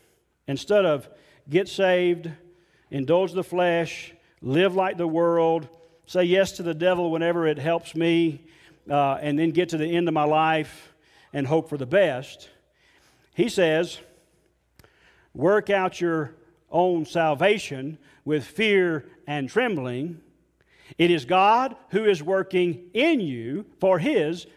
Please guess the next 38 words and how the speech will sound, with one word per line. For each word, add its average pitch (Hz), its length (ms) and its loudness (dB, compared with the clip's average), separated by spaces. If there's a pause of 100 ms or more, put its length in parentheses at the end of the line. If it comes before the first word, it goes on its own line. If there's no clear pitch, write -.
(160)
purpose 160 460 -2
and 160 260 -2
good 156 240 -4
pleasure." 117 640 -2 (880)
Those 226 180 2
two 208 180 -4
sound 160 420 -2
totally 196 360 0
opposite. 127 460 -4 (1900)
Totally 214 300 2
opposite. - 400 -10 (880)
But 143 140 0
as 165 220 2
was 135 180 -6
mentioned 180 380 -2
in 160 100 0
our 196 280 0
devotion 170 520 -2
time 143 280 -4
this 139 180 -6
morning 180 300 -2
before 139 300 -4
church, 185 540 -2 (600)
the 120 120 -8
church - 320 -2
oftentimes 180 720 -2
paints 165 360 -6
the 127 160 -10
wrong 180 600 0
picture 139 480 -8
of 123 120 -6
what 135 160 -4
becoming 131 400 -6
a 120 60 -8
Christian 123 460 -10
is 113 160 -14
all 113 200 -8
about. 113 300 -12